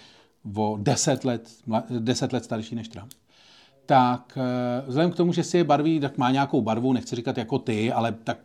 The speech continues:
patří do kategorie nečerní, vlasově. A ten si ty-, tak si to tam nějak prostě přibarvuje, tak to má vlastně jako furt stejný, má tam nějakou tu přehazovačku, má to tam k tomu tak nějak jako připatlaný, občas se mu to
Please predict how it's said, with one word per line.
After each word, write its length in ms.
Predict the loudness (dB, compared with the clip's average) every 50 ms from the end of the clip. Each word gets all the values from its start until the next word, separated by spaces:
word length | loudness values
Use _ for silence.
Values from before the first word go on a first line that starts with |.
| _ _ -2
patří 300 | -2 0 0 -2 -4 -2
do 80 | -2 -2
kategorie 640 | -4 -4 -4 -4 -4 -2 -2 -2 0 -2 -2 -4 -6 -10 _ -4
nečerní, 840 | 2 4 4 4 4 2 -2 -2 -2 -2 -2 -2 0 0 -2 -4 -8 -16 -20 _ _ _ _ _ _ _ _ -20 _ _ _ _ _ _ _ _ _ _ -6
vlasově. 600 | -4 -2 0 4 4 4 6 6 4 4 2 -4 -10 -18 _ _ _ _ _ _ _ _ _ _ _ _ _ 2
A 420 | 4 6 8 8 8 6 4 2 0 0 2
ten 140 | 2 2
si 120 | 4 2 0
ty-, 260 | 0 0 -2 -2 2
tak 200 | 2 0 0 0
si 160 | -2 -2 -2 0
to 100 | 0 -2
tam 200 | 2 2 4 4
nějak 220 | 4 2 2 0
prostě 280 | -4 -10 -10 -6 -8 -8
přibarvuje, 640 | -6 -6 -2 4 4 4 6 6 4 4 4 4 2
tak 180 | 0 -4 -6
to 100 | -4 -2
má 160 | 0 0 0 0
vlastně 320 | 0 -2 -4 -4 -6 -6
jako 180 | -6 -4 -6 -6
furt 220 | -6 -8 -10 -8
stejný, 340 | -4 -2 0 0 2 2 2
má 160 | 2 2 2
tam 160 | 0 0 -2
nějakou 300 | 0 0 -2 -2 -2 -4
tu 100 | -4 -6
přehazovačku, 640 | -8 -4 -2 -2 0 0 0 0 0 -2 -4 -4 0
má 140 | 0 0 0
to 120 | 0 -2 -2
tam 200 | 0 0 -2 -2
k 60 | -2
tomu 220 | 0 2 2 2
tak 180 | 0 -2 -4 0
nějak 200 | 0 0 0 0
jako 180 | -4 -6 -6
připatlaný, 600 | -10 -10 -8 -4 -4 -2 0 4 4 6 6 4
občas 280 | 2 0 -2 -4 -4 -4
se 100 | -2 0
mu 100 | -2 0
to 180 | 0 -4 -6